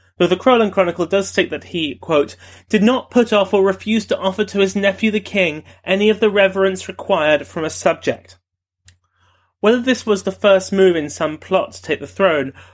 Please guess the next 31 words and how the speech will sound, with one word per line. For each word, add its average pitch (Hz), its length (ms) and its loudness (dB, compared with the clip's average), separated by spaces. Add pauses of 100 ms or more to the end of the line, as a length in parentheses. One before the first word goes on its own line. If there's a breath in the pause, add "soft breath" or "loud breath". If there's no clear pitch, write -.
(140 soft breath)
or 175 100 2
just 190 240 0
a - 40 -6
preemptive 175 480 -2
strike 190 380 -2
to - 60 -14
secure 170 400 -4
his 160 160 -2
own 151 140 0
position 170 420 -2
as 156 120 -6
Lord 151 180 0
Protector, 151 640 -2 (260 soft breath)
is - 180 -8
not 190 160 0
my 165 120 2
place 156 360 -2
to - 60 -14
discuss. - 560 -4 (340 soft breath)
Might 170 220 -2
I 170 40 -6
suggest 170 440 -2
any 175 220 0
of 160 80 -4
the 156 240 0
gajillions 160 760 0
of 131 180 -4
books - 280 -2
on 143 80 -2
the 127 80 -8
subject? - 540 -4